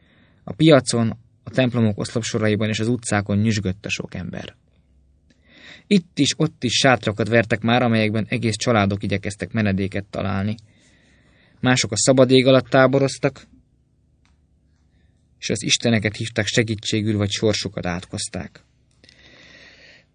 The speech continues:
Az általános rémület közepette bajos volt bármit is megtudni.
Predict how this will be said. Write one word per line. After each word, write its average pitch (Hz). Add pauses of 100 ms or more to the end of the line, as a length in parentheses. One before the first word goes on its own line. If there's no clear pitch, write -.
(100)
Az -
általános 117
rémület 117
közepette 107
bajos 110
volt 101
bármit 101
is -
megtudni. -